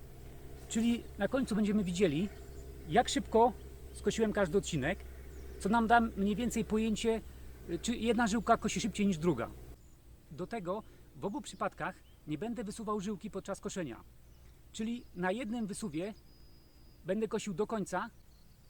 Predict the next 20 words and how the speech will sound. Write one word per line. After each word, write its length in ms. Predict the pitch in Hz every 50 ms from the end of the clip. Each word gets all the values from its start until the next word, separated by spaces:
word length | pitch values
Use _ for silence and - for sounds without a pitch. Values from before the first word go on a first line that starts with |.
| - - - - - - - - - - - -
i 40 |
zobaczymy, 520 | 151 190 185 202 208 - 240 220 208 - -
w 120 | - 143
jakim 240 | 220 233 - 254 226
stanie 300 | - - - 220 220 208
jest 140 | 190 165 139
żyłka 260 | 185 240 185 - 190
po 100 | - 175
skoszeniu 360 | - - 202 - 220 208 -
tego 180 | 156 196 160 190
odcinka 480 | 175 - - 190 160 - 143 170 226 - - - - - - - - - - - - - - -
i 180 | 196 190 185 - - -
o 120 | 196 190
ile 360 | - 247 254 214 202 220 220 - - - - - - -
jest 140 | 190 - -
krótsza 320 | - 240 - - 226 214
niż 140 | 214 208 175
była 140 | 165 208 202
na 80 | 202 180
początku. 440 | - - - 117 - - - 101